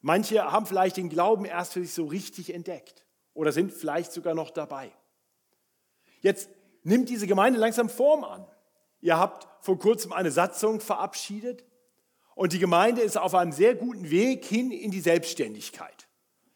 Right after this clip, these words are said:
Ja, als Vater von Teenagern weiß ich, wie das ist. Die werden groß und irgendwann gehen sie ihre eigenen Wege. Und das ist gut und richtig so. Und so freue ich mich als Pastor der Muttergemeinde, dass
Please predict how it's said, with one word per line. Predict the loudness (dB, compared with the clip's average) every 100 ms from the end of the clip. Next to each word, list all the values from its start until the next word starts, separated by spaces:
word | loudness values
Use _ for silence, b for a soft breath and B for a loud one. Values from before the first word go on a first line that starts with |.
| -6
Ja, | -4
als | -4 -6
Vater | -4 2 2 2 0
von | 0 -6
Teenagern | -4 -2 0 0 0 2
weiß | 0 0
ich, | -4
wie | -2
das | -2
ist. | -2 -4 -6 -10 _ _ _ _ -6
Die |
werden | 0 0
groß | 0 4 4 2
und | -6 -4
irgendwann | 0 2 2 2
gehen | 0 0
sie |
ihre | -2 -2
eigenen | -6 -8
Wege. | -4 -4 -4 -10 b b b b b
Und | -4
das | -4 -4
ist | -8
gut | -6 -4 -2
und | -4 -2
richtig | -2 -2 -8 -8
so. | -6
Und | -4
so | -6
freue | -2 2 2
ich | 0 -4
mich | -4 -4
als | -6 -2
Pastor | -2 0
der | 0
Muttergemeinde, | 0 0 0 0 -2 -4 -2 -2 -4 B B B 2
dass | 2 2